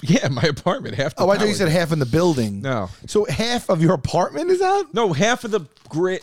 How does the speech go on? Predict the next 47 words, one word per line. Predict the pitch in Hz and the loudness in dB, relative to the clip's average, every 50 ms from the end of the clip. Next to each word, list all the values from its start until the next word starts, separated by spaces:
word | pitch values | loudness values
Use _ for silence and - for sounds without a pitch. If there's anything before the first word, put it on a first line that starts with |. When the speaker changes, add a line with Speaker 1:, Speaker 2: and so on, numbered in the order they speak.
| - | -10
Speaker 1:
the | - 139 131 147 160 147 | -16 -10 -4 -2 -2 -2
grid, | 127 - 147 165 170 202 - 160 | -2 -2 0 2 2 2 2 0
the | 165 160 | -4 -4
building | 127 180 196 220 226 247 233 | 0 2 0 0 0 -2 0
got | 220 208 170 | 0 0 0
hit | 175 175 | 0 -2
in | 170 170 | -4 -4
a | 156 | -4
way | 147 147 143 143 143 | -2 -2 -2 -2 -2
where | 131 127 123 123 127 - - | -2 -2 -2 -2 -4 -6 -6
it, | 135 131 - | -6 -8 -6
like, | 127 127 123 120 - 127 | -4 -6 -6 -6 -6 -6
whatever | 123 123 127 147 151 165 | -4 -4 -2 -2 -4 -4
the | 139 117 | -6 -8
grids | 90 107 113 123 131 123 131 | -8 -6 -4 -4 -4 -4 -6
are | 143 131 | -8 -6
set | - 147 139 135 | -4 -4 -4 -2
up, | 135 139 143 _ - - - _ _ - | -2 -4 -4 _ -10 -20 -20 _ _ -2
half | 151 147 151 165 - | -2 0 0 -2 -4
of | 165 147 127 | -8 -8 -8
the | 135 | -6
building | 117 95 135 131 139 135 147 143 | -6 -4 -4 -4 -4 -4 -6 -8
power | 135 - 139 131 131 135 127 117 120 | -8 -6 -4 -4 -2 -2 -4 -4 -4
is | 110 95 110 | -4 -4 -4
out. | 104 113 123 139 - 151 | -4 -4 -4 -6 -8 -10
Speaker 2:
Okay. | 123 - 135 135 139 143 | -8 -6 -6 -6 -6 -4
Speaker 1:
Meaning, | 143 151 156 156 151 147 131 | -4 -2 -2 -2 -2 -2 -2
like, | 143 131 147 135 - - - _ _ _ _ _ _ _ _ _ | -2 -2 -4 -4 -6 -10 -18 _ _ _ _ _ _ _ _ _
just | - - 156 143 - - | 2 4 4 4 4 2
certain | - 170 175 170 - 165 156 151 | 0 2 0 0 0 -6 -8 -6
stuff | - - - - 151 160 - - - | -6 -8 -4 -4 -4 -4 -4 -6 -6
in | 160 143 | -6 -6
the | 131 | -6
build, | 110 120 143 135 139 - | -4 -2 -2 -2 -2 -4
certain | - - 170 165 156 | -4 -6 -6 -4 -4
outlets | 147 147 151 - 147 139 123 - | -6 -6 -6 -4 -4 -4 -4 -4
and | 127 127 - | -8 -10 -8
certain | - 143 135 127 117 | -8 -8 -8 -8 -8
things | - 135 127 123 104 117 | -6 -6 -4 -4 -4 -6
aren't | 117 104 101 | -8 -8 -6
working. | 104 101 85 87 90 | -8 -8 -10 -10 -14
So, | - 123 | -12 -10
like, | 123 107 | -10 -8
the | 117 120 | -6 -4
elevator | 127 147 160 170 160 165 160 160 | -2 -2 -2 -2 -2 -4 -6 -4
doesn't | 151 151 139 131 139 131 | -4 -4 -4 -4 -6 -8
work. | 131 127 120 120 - _ | -6 -6 -6 -8 -8 _